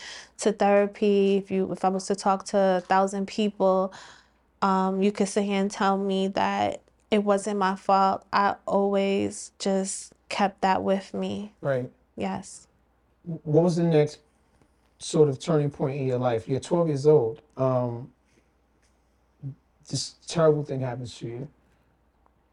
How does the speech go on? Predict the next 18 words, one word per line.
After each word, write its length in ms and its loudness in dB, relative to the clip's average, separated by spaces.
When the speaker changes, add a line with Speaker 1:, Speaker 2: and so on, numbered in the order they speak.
Speaker 2:
What 240 8
was 160 0
the 60 -2
next 280 -4
turning 260 -6
point 220 -12
in 60 -14
your 100 -14
life? 220 -20
Speaker 1:
I 100 2
started 260 4
to 80 -2
hang 220 -4
out 240 -2
with 160 -6
the 100 -2
wrong 280 -2
crowd. 480 -2